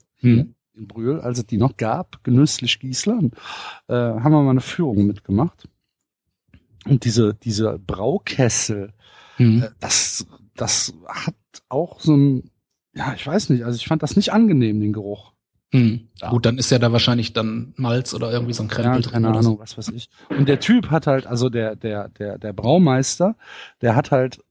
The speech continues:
Speaker 2: ähm, als dann, als wir dann verköstigen durften,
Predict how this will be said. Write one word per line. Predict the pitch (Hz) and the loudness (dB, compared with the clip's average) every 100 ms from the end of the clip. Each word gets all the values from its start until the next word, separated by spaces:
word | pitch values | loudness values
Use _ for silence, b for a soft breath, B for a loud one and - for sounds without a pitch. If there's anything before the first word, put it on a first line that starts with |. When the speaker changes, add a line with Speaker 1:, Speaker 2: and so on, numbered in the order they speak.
| _ | _
Speaker 2:
ähm, | 120 113 110 - | -6 -2 -2 -4
als | - 117 - - | -6 -6 -6 -4
dann, | 117 110 110 110 | 0 2 2 -2
als | - 98 - | -6 -10 -6
wir | |
dann | 107 107 | -2 -2
verköstigen | 104 - - 151 - 110 113 107 | -2 -4 -2 -2 -2 -2 0 0
durften, | 113 123 - - 170 | -2 -2 -6 2 2